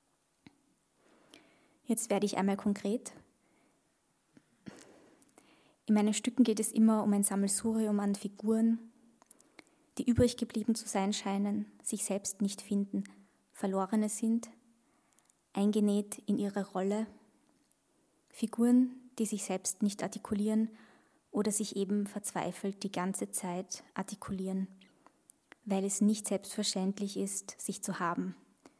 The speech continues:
sich auszudrücken, in fester Gewissheit zu sein. Die Welt wird immer nur gelesen, interpretiert und gestaltet von denen,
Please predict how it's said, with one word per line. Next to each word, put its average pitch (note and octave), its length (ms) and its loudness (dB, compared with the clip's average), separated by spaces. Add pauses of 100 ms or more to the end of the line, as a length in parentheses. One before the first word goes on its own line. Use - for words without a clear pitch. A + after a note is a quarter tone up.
sich - 220 -4
auszudrücken, F#3+ 720 -4 (640)
in G3+ 160 4
fester G3+ 540 0
Gewissheit F#3+ 560 -4
zu F#3+ 100 -6
sein. F#3 340 -4 (2000)
Die G#3+ 80 2
Welt G#3+ 200 2
wird G#3 120 -2
immer A3 140 8
nur G#3+ 120 6
gelesen, G3+ 580 4
interpretiert A3+ 840 0
und G#3+ 160 0
gestaltet G3 500 -2
von G3+ 240 0
denen, A3 480 2